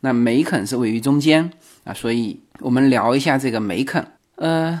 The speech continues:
梅肯距离亚特兰大的车程也就是一个小时啊，所以，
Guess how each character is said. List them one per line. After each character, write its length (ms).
梅 300
肯 640
距 280
离 640
亚 140
特 80
兰 220
大 180
的 100
车 220
程 220
也 100
就 100
是 140
一 100
个 120
小 200
时 300
啊， 120
所 180
以， 220